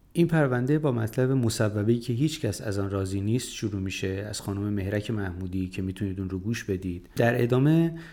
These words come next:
چه بر سر ماینینگ آمده است، حامد صالحی مصوبه دولت رو یه بررسی انجام داده که اونم می‌تونید گوش بدید فایلش رو. محمد رضا شرفی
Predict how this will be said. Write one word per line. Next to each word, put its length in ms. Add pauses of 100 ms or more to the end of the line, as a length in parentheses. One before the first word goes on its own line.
(420)
چه 160
بر 160
سر 240
ماینینگ 480
آمده 360
است، 440
حامد 300
صالحی 760 (380)
مصوبه 500
دولت 440
رو 100
یه 80
بررسی 560
انجام 420
داده 340
که 160
اونم 320
می‌تونید 380
گوش 240
بدید 300
فایلش 440
رو. 300 (240)
محمد 460
رضا 160
شرفی 760